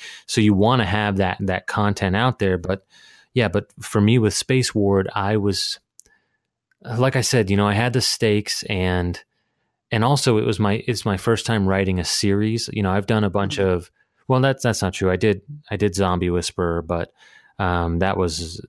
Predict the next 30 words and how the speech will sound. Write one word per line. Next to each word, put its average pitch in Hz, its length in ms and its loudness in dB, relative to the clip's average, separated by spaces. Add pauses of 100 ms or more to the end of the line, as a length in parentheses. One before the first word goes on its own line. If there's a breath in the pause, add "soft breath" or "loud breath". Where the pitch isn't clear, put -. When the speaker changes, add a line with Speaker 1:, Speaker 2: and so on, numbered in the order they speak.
(120)
Speaker 1:
that 92 140 -2
was, 87 460 -6
like, 87 340 -4 (380 loud breath)
three 107 300 2
episodes 92 500 0
over, 90 240 2
like, 82 220 -6
three 98 360 -2
years. 85 640 -2
And, 82 360 -4
um, 92 300 -4
Speaker 2:
Oh, 127 100 -6
wow. 117 140 -14 (420 loud breath)
Speaker 1:
and 98 180 4
this, 107 300 2
this 104 280 2
was, 92 460 0
you 90 140 -2
know, 80 460 -6
uh, 82 380 -6
a 95 120 -2
lot 95 240 0
more. 92 540 2 (420 loud breath)
Um, 92 260 2
and 107 260 0
I, 107 200 -4
and 120 120 -2
honestly, 127 380 2
I 110 40 2
was 104 200 0